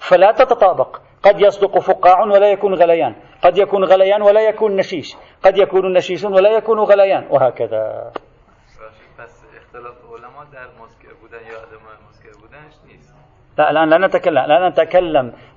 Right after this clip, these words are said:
Speaker 1: بعد أن فرضنا أنه محرم. ما هي معايير تحريمه؟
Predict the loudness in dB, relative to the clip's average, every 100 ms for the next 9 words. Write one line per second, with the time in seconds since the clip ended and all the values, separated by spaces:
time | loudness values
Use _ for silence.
0 | -2 -2 0 -2 -2 -4 -4 0 2 0
1 | 0 -2 0 -4 -4 -4 -2 -4 -4 -4
2 | -2 2 0 0 -14 -20 _ -20 _ _
3 | _ -8 -2 0 0 0 -2 0 -2 -4
4 | -6 -6 -8 -6 -10 -12 -18 -20